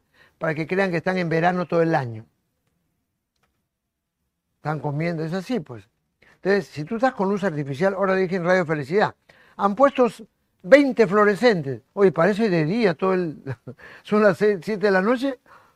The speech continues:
¡Guau! ¿Sales? ¿Qué? Pero, pobre cerebrito, ¿no?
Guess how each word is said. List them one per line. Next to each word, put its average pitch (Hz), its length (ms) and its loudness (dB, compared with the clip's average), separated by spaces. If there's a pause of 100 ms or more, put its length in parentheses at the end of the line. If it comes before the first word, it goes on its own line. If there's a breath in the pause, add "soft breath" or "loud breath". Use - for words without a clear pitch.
(200)
¡Guau! 147 540 4 (540)
¿Sales? 247 380 6 (180)
¿Qué? 240 340 0 (2000)
Pero, 151 400 -6 (120)
pobre 160 340 -2
cerebrito, 143 640 -4
¿no? 165 280 -8